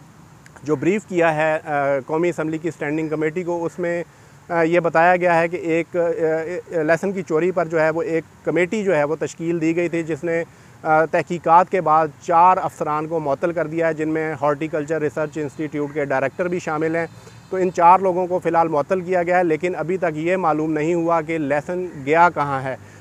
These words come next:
तो यहाँ पर मैं आपको ये भी बताता चलूँ कि एफ़आईए को भी involve कर लिया गया है अब इसकी तहकीकात के लिए और एफ़आईए भी investigate कर रहा है कि ये lesson कहाँ गया है, क्योंकि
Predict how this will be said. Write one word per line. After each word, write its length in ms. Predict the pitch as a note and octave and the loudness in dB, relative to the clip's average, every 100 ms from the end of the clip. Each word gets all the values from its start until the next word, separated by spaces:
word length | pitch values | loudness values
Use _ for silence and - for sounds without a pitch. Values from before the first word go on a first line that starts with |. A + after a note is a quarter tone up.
| - | -6
तो 60 | D#3+ | -2
यहाँ 240 | E3+ G3 | 2 2
पर 100 | G3+ | 0
मैं 120 | G3 | 2
आपको 200 | F3+ F3 | 2 2
ये 120 | F3+ | 0
भी 100 | F#3 | 0
बताता 360 | G3+ F#3+ E3+ F#3 | 0 0 2 2
चलूँ 260 | F3+ F3+ F#3+ | 0 -2 -2
कि 60 | |
एफ़आईए 560 | G3 F3 E3 G3+ G3+ G3 | -4 -2 0 0 2 2
को 100 | G3 | 2
भी 120 | F#3+ | 0
involve 360 | F3+ D3 D#3 E3 | 0 4 2 2
कर 120 | E3 | -4
लिया 220 | D#3 F3+ F3 | 0 2 2
गया 240 | E3 E3+ | 2 4
है 60 | E3+ | 2
अब 100 | E3 | 0
इसकी 220 | D3+ F3+ | -6 -6
तहकीकात 540 | D#3+ C#3 D3 D#3 D3+ | -4 -4 -2 -2 -2
के 80 | E3 | -2
लिए 140 | E3+ | -2
और 160 | F#3 F#3+ F3 | 0 0 -2
एफ़आईए 400 | E3+ G#3 G3+ G3 | -2 0 0 0
भी 100 | F#3+ | 0
investigate 640 | D#3+ C#3+ F3 D3+ D#3 D3 | 0 -2 -2 -2 -2 0
कर 140 | D#3 | -2
रहा 160 | D3+ D#3+ | 0 0
है 80 | E3 | 0
कि 80 | |
ये 160 | E3 D#3 | -2 -2
lesson 420 | D3 D3 - F#3 - - - - | 0 -2 -2 -8 -8 -20 -20 0
कहाँ 240 | E3 F3 F#3+ | 2 4 2
गया 180 | F3+ | 2
है, 160 | F3 F3 | 4 2
क्योंकि 500 | E3+ F3+ F#3 F#3+ F#3 | 0 -2 0 2 0